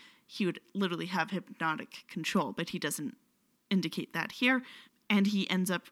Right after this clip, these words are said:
raping Irena twice. Paul goes to the police 'cause he knows everything. And the police are like, "Why would we believe you about any of this?" And then they realize, "Oh, he's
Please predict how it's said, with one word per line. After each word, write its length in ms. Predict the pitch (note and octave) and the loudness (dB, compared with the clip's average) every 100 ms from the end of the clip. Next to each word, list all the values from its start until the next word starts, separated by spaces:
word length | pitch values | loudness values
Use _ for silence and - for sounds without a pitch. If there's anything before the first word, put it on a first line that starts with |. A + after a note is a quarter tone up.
| _ _ F3+ | _ _ -4
raping 600 | F3+ E3 E3+ D3+ D3+ D#3 _ _ _ E3+ | -4 -2 -2 -2 -4 -8 _ _ _ -4
Irena 540 | F3 A3+ A3 A3 A3 _ _ _ _ _ _ | 4 6 6 4 2 _ _ _ _ _ _
twice. 580 | - A3 A3+ A3+ - - - _ _ _ _ _ _ _ | 2 6 6 4 -2 -6 -12 _ _ _ _ _ _ _
Paul 340 | - C4+ C#4 | 6 8 8
goes 360 | C4 A3 G#3 - | 4 4 2 0
to 240 | - F3+ | 2 2
the 140 | E3+ E3 | 2 -2
police 680 | - D3 - - - - - _ - | -4 -4 -4 -6 -8 -10 -14 _ -20
'cause 160 | - G#3 | -10 0
he 140 | G#3 | 2
knows 260 | G3 E3+ E3 | 4 0 -2
everything. 540 | - - - - - - _ - _ - | -6 -8 -10 -10 -12 -14 _ -20 _ -2
And 120 | F#3 | 0
the 60 | F3+ | 4
police 280 | G#3+ G3+ | 4 4
are 60 | G3+ | 2
like, 280 | F#3 E3+ - - _ _ | 2 2 -2 -18 _ _
"Why 180 | F3+ F3+ | -2 0
would 200 | F3+ F3 | -2 -4
we 140 | - | -6
believe 420 | B3 - A#3 C4+ A3+ | -8 -6 0 2 2
you 200 | A3+ G#3+ | 2 0
about 220 | G#3+ G#3 | 0 2
any 220 | G#3 G3 | 2 2
of 100 | G3 | 0
this?" 340 | G3 G3 - - - - | 0 0 -2 -8 -18 -6
And 200 | - F3+ | 0 2
then 440 | E3+ D#3+ D#3+ D#3+ D3 | 4 2 2 -4 -2
they 140 | E3+ | -2
realize, 460 | D#3+ D#3+ D#3 D#3+ - | 0 -2 0 -4 0
"Oh, 140 | F3+ | 0
he's 360 | F3 F3+ F3 F#3 | 0 -2 -4 -4